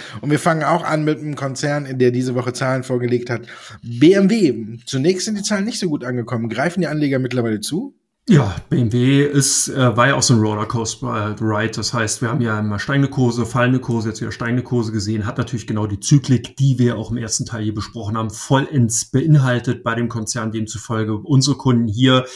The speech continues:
Speaker 2: tendenziell eher auf der Kaufseite gewesen. Ganz spannend bei den Autowerten eh sehr, sehr viele momentan auf der Kaufseite zu finden. Also von daher B M W tendenziell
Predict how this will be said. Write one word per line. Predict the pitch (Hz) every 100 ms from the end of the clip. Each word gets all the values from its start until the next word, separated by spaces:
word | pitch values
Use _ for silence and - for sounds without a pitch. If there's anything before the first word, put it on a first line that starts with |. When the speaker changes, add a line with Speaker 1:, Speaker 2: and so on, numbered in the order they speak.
| - - _ -
Speaker 2:
tendenziell | 135 180 208 196 160
eher | 180
auf | 220 175
der |
Kaufseite | 151 214 302 135 113 117
gewesen. | 110 117 131 160
Ganz | 123 175
spannend | - 135 175 185
bei | 131
den | 127
Autowerten | 131 156 139 127 139
eh | - 139 190 233
sehr, | 147 139
sehr | 143
viele | 143 - 156
momentan | 147 135 135 - 139 127
auf | 113 -
der | 123
Kaufseite | 127 - 123 117
zu | 123 113
finden. | - 143 143
Also | 123 120
von | 127
daher | 107 104 110
B | 104 110
M | 104 101
W | 117 131
tendenziell | 139 131 135 131 131 117